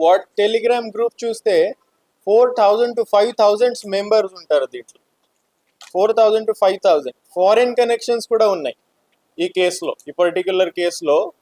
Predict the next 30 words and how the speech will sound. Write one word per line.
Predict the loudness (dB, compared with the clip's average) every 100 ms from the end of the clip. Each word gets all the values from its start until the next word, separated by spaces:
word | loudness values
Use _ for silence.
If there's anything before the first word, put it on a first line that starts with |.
| -4
కొంత | -2 -2
డబ్బు | -2 -2 -2 -2
ఫారిన్ | 2 2 2 0
వెళ్ళి, | -4 -2 0
ఆ | -2
క్రిప్టోకరెన్సీ | -2 -10 -8 -4 -4 -4 -2
ద్వారా | 0 0 0
ఫారిన్ | 0 0 -2
వెళ్ళి, | -4 -4 -6
ఫారిన్‌లో | -2 2 2 0 0 -2
ఉన్న | -2 -2 -2
కొంతమంది | -2 -4 -2 -2 -2 0
అక్యూజ్ | 0 0 -8 -8
కూడా | -4 -2
మేము | -2 -2 -2
ఐడెంటిఫై | -2 -2 -8 -4 -4 -2
చేసాము. | -6 -4 -8 -8 -16 _ _ _ _ -8
వీళ్ళ | -4 0 0
కోసం | 0 -2 -2 -4
కూడా | -4 -2
మేము | -2 -4 -4
ట్రై | 0 0 0 -4
చేసి, | -6
వీళ్ళకు, | -4 -2 -2
వీళ్ళ | -4 -4 0
అరెస్ట్ | 2 2 0 -2
కూడా | -2
మేము | -2 -2
ట్రై | 0 0 -2
చేసాం. | -10 -10